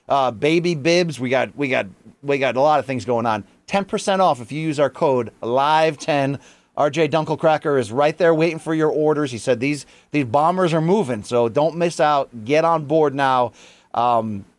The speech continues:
it's our highest quality, uh, <laughs> item to date, and I think you're gonna love the way it, it, it looks on you. And, uh, yeah, of course, I guarantee that, all right? Flat rate international shipping. What else you need from us, okay?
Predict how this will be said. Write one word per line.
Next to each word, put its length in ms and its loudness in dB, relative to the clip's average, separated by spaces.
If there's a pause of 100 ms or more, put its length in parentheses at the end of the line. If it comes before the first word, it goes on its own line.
(140)
it's 160 -8
our 120 0
highest 360 -2
quality, 540 -4 (200)
uh, 500 2 (120)
<laughs> 120 -20
item 340 0
to 80 -4
date, 360 -4
and 100 -2
I 40 0
think 180 -4
you're 100 -4
gonna 120 -4
love 220 0
the 80 -4
way 180 -2
it, 340 -8
it, 220 -4
it 100 -4
looks 260 -8
on 180 -8
you. 280 -16
And, 240 -12
uh, 280 -8
yeah, 240 -6 (760)
of 100 -20
course, 240 -8
I 100 -4
guarantee 460 -8
that, 220 -10
all 80 -8
right? 180 -6
Flat 280 -6
rate 200 -4
international 460 -10
shipping. 320 -6
What 120 0
else 160 -2
you 100 -10
need 180 -8
from 200 -10
us, 180 -16
okay? 340 -6